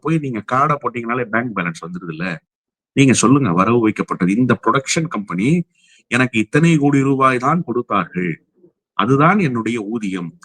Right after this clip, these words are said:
அதற்கு நான் முறையாக வரி செலுத்தி விட்டேன்னு நீங்க சொல்ல தயாரா இருக்கீங்களா?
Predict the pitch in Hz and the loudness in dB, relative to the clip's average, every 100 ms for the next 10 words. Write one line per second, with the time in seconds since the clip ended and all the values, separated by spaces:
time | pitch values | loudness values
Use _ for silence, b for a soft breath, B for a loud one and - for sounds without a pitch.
0 | - 143 127 - 175 127 98 131 131 123 | -8 -6 -4 -2 -2 0 -2 -2 -2 0
1 | 151 113 107 139 127 120 - 104 - 107 | 0 -2 -4 -4 -6 -8 -6 -10 -6 -6
2 | 143 139 117 90 107 123 110 101 110 101 | -4 -8 -8 -10 -10 -10 -8 -6 -4 -6
3 | 85 82 76 87 | -10 -16 -8 -4